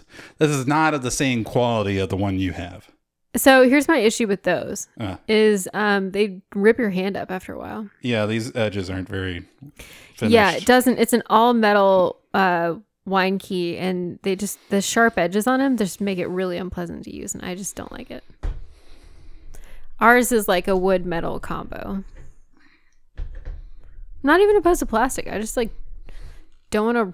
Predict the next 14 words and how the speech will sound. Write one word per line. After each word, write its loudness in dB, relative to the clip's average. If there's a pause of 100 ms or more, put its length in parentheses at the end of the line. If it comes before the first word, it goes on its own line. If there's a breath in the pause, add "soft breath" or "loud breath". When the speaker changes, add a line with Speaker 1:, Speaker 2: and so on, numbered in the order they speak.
Speaker 2:
tear -2
my -2
hand -2
up -4
every -4
time -6
I -6
wanna -6
get -10
drunk. -14
Speaker 1:
Yeah, 0
I 0
agree. -4 (2750 loud breath)
<clears throat> 2